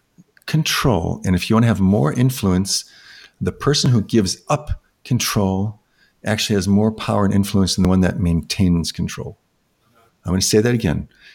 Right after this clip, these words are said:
Dave Marquette said in a beautiful way, he wrote a book called Turn That Ship Around, and he took the Santa Fe, which was the worst performing vessel in the United States Navy, and it became the best.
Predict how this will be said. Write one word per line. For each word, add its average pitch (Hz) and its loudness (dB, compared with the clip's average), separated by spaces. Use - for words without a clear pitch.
Dave 110 2
Marquette 135 -2
said 95 0
in 95 2
a 92 0
beautiful 110 0
way, 85 2
he 85 0
wrote 113 2
a - -2
book 107 -4
called 92 -2
Turn 98 0
That 95 0
Ship - -2
Around, 82 -4
and 92 0
he 87 2
took - -4
the - 0
Santa 110 0
Fe, 92 0
which 90 0
was 98 -6
the 113 0
worst 113 0
performing 95 0
vessel 101 0
in 90 0
the 90 2
United 90 2
States - -2
Navy, 110 2
and 101 4
it - -2
became 110 2
the 95 0
best. - -2